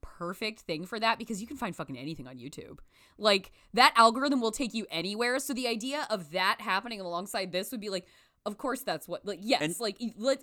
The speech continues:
Speaker 2: Yeah.
Speaker 1: conspiracy theorists, Stu truthers, like, all, yes, they would be right here in this recommended video section.
Speaker 2: And another to the credit of the filmmakers thing,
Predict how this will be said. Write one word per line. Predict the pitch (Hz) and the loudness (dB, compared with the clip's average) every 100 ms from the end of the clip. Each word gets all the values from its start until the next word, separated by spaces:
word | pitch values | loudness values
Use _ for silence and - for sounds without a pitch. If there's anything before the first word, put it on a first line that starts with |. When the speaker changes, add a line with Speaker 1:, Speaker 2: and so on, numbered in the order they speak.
| 233 | 2
Speaker 2:
Yeah. | 220 | 2
Speaker 1:
conspiracy | - 320 320 320 330 302 | 2 0 0 0 0 -2
theorists, | - 285 269 262 262 - - | 0 0 4 4 2 -8 -10
Stu | - - 294 | -10 -2 -2
truthers, | 277 311 277 269 262 240 226 214 214 | -2 -2 -2 -2 -4 -4 -6 -8 -2
like, | 202 - | -2 0
all, | 262 269 269 | 2 2 2
yes, | 202 - - | 0 0 0
they | 240 | -2
would | 254 233 | -2 -6
be | 226 | -6
right | 160 185 214 240 | -4 0 0 0
here | - 226 190 - | -6 -4 -4 -2
in | 202 196 180 | -4 -4 -4
this | 175 185 | -4 -4
recommended | 165 185 165 151 | -8 -6 -8 -8
video | 147 131 139 | -8 -10 -10
section. | - - 110 73 - _ - | -12 -14 -16 -16 -20 _ 2
Speaker 2:
And | 160 | 2
another | 175 180 208 220 | 4 2 2 -2
to | - | -4
the | 185 | -4
credit | 180 160 151 | -2 0 0
of | 156 | 0
the | 151 | 0
filmmakers | 160 175 165 107 | -2 -4 -4 -8
thing, | - 104 95 | -2 -2 -2